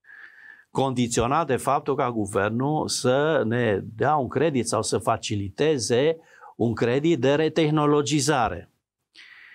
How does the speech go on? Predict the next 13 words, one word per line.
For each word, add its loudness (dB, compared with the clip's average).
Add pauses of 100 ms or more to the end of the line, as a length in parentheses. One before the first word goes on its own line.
(920)
Ă, 0
bineînțeles 0
că -2
au 2
fost -2
promisiuni 2
multe, 2
mă 2
rog, 2
i-am 2
preluat, 2
i-am 0
preluat. 0